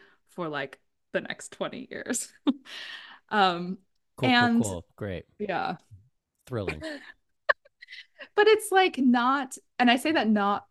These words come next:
Speaker 1: to scare people, right? But to, because there really isn't anything to be scared of. Pluto isn't going,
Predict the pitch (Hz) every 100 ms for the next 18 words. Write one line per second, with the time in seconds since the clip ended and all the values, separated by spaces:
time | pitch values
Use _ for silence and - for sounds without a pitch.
0 | - 208 180 175 170 160 - _ - -
1 | 220 302 269 - 143 - 170 180 175 170
2 | 247 - _ _ - 220 214 202 - _
3 | _ - - 254 226 220 214 208 208 285
4 | 254 262 285 254 208 202 185 180 185 180
5 | - 180 170 - 151 160 180 180 202 175
6 | 175 170 175 165 - - 165 151